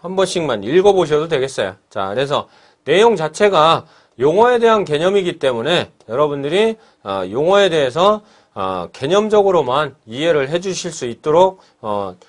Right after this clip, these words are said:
학습을 해주시면 되겠고요. 자, 그래서, 어, 지금 시간까지, 어, 이번 학습 과정까지 데이터베이스에 관련된 학습을 했습니다. 자, 그래서, 어, 서두에서도 말씀을 드렸듯이 데이터베이스 분야 같은 경우는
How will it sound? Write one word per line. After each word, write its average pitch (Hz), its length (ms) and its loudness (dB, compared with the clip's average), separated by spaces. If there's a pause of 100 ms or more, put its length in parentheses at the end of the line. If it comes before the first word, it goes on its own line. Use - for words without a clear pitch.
(140)
학습을 160 440 -2
해주시면 175 500 -4
되겠고요. 147 680 0 (160)
자, 113 220 0
그래서, 170 420 -2 (420)
어, 110 460 -6
지금 220 580 0
시간까지, 202 840 0 (260)
어, 110 260 -6
이번 170 280 0
학습 185 300 -6
과정까지 180 760 2 (380)
데이터베이스에 190 800 0
관련된 151 720 -2
학습을 160 420 -6
했습니다. 151 500 -6
자, 113 180 -8
그래서, 135 380 -2 (500)
어, 110 240 -4
서두에서도 214 640 2
말씀을 170 400 -4
드렸듯이 156 640 -4 (400)
데이터베이스 208 720 2
분야 160 240 -6
같은 170 300 -4
경우는 170 580 0